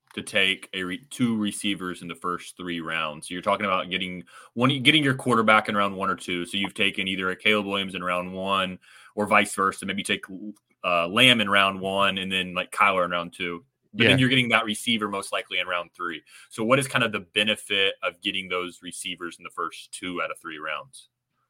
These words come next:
Speaker 2: I think, first of all, they're, like, receivers are very pos-, uh, popular at the top of the board. Um, so first and foremost, like, you're, like, we talked a little bit off air about, like, positional scarcity.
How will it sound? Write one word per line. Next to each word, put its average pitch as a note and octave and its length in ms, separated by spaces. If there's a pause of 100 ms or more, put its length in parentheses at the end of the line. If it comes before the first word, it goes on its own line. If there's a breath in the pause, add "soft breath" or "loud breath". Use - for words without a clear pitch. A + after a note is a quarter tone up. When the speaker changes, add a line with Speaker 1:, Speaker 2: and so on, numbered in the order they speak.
(280)
Speaker 2:
I C3+ 120
think, F3 220
first F3 260
of D#3 60
all, C3+ 180
they're, A2+ 300 (280)
like, B2 180
receivers C3 500
are A2+ 60
very G#2 220
pos-, - 420 (120)
uh, F#2 320 (120)
popular F#2+ 560
at F2+ 120
the F#2+ 60
top F#2+ 260
of F#2+ 60
the G2 60
board. F#2 440 (160)
Um, F#2+ 300
so G#2+ 160
first C3 280
and G#2+ 100
foremost, G#2 540
like, G2 340
you're, G#2+ 480 (160)
like, G#2 240 (580)
we A#2+ 140
talked A2 280
a G#2+ 40
little G#2 100
bit F#2+ 140
off F#2+ 200
air G2 120
about, F#2 260
like, F#2+ 180
positional G2 440
scarcity. G#2 760